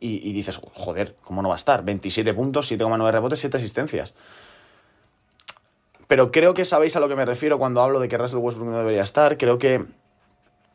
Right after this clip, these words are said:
lo que aporta, eh, no es tan, tan positivo como, como esos números, ¿no? Es un jugador al final de, Westbrook, to-, todos lo sabemos, es un jugador de estadísticas puras y duras,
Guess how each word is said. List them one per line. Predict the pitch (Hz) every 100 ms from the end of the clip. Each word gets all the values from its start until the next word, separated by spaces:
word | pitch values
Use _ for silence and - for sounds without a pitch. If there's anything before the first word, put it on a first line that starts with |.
| _ _ _
lo | 120 127
que | 123
aporta, | 107 139 143 135 131 131 92
eh, | 101 90 87 95 92
no | 104 123 135
es | 123
tan, | 127 120 113
tan | 120 110
positivo | 107 104 90 117 113
como, | 101 95 92 90 85 -
como | 92 95 95
esos | 104 101
números, | 110 117 107 104
¿no? | 107
Es | 107
un | 107 101 95
jugador | 92 98
al | 95 90
final | 92 92
de, | 92 82 - - - - - - - _ _
Westbrook, | - 98 90 98 -
to-, | 87 82
todos | 92 95
lo |
sabemos, | 87 90 90
es | 90
un | 85
jugador | 87 90
de | 85 87
estadísticas | - 85 85 95 87 87
puras | 90 87 85
y |
duras, | 87 87 95 -